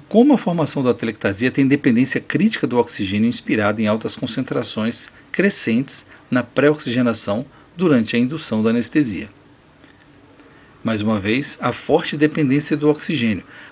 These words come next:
Pacientes que receberam O dois a cem por cento durante três minutos tinham atelectasia, em média, em dez por cento da superfície do pulmão,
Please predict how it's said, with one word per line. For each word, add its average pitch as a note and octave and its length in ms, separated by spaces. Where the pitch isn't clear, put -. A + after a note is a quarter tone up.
Pacientes A3 380
que F#3+ 60
receberam A2 640
O C3+ 140
dois F#2 520
a - 120
cem - 280
por - 240
cento - 400
durante G#2+ 340
três B2+ 260
minutos F#2+ 560
tinham A#2+ 240
atelectasia, A2 920
em A2 120
média, G#2 420
em A#2+ 160
dez A#2+ 380
por - 200
cento C3 320
da D3 140
superfície D#3 560
do D3+ 100
pulmão, D3+ 360